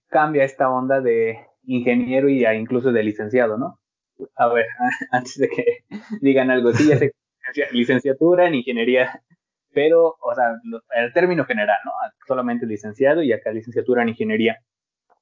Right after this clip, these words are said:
Eh, sí estaba esta, esta situación en la que,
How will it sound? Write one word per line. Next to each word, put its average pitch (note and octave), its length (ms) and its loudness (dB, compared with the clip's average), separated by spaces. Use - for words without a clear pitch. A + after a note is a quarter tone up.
Eh, A2+ 480 4
sí - 160 -2
estaba D3+ 320 2
esta, D3 540 0
esta B2 200 -4
situación C3+ 520 0
en B2+ 100 -2
la A2 180 -2
que, A2 200 -6